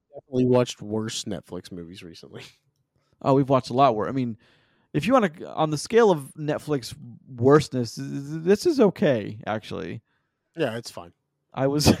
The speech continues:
Speaker 2: <laughs> I mean, I'd be, if, if I had to get this or other things, I would just accept this. But it's funny how Netflix doesn't, they have, they really, I mean, if, they, if their movies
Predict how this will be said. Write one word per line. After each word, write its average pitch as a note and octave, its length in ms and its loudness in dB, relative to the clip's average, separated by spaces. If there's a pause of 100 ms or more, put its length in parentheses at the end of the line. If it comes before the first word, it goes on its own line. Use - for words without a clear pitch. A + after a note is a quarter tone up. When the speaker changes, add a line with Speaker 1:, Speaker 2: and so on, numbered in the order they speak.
(160)
Speaker 2:
<laughs> - 220 -20
I E3+ 60 -6
mean, D#3 120 2
I'd D#3 120 4
be, D3 280 -2
if, C3+ 240 -2
if C#3+ 180 0
I F#3 140 10
had A3 100 8
to F3+ 40 -4
get E3 200 0
this E3+ 220 4
or C#3+ 240 4
other C#3+ 180 4
things, C#3+ 340 2
I C3 100 2
would C3+ 140 0
just A#2+ 180 -10
accept A2+ 320 -6
this. F#2+ 320 -6
But - 160 -10 (1120)
it's - 120 -14
funny E3+ 200 0
how C3+ 120 2
Netflix A#2 260 -4
doesn't, G#2+ 300 -8 (100)
they C3 80 -4
have, B2+ 260 -2 (200)
they C#3+ 160 2
really, C#3+ 240 2
I - 20 -4
mean, C#3+ 160 -2
if, B2+ 80 -6
they, F3 120 2
if E3 220 -2
their G#3+ 140 4
movies F3+ 480 0